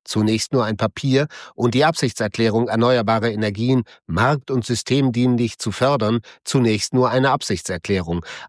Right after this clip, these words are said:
Auf den Erfolg wird es ankommen, nicht nur fürs Renommee der Ministerin.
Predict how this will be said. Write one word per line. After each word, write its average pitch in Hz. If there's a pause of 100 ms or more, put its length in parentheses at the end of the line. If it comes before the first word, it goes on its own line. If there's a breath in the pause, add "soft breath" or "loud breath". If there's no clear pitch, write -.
Auf 127
den 147
Erfolg 120
wird 80
es 85
ankommen, 85
nicht 135
nur 139
fürs 117
Renommee 110
der 95
Ministerin. 95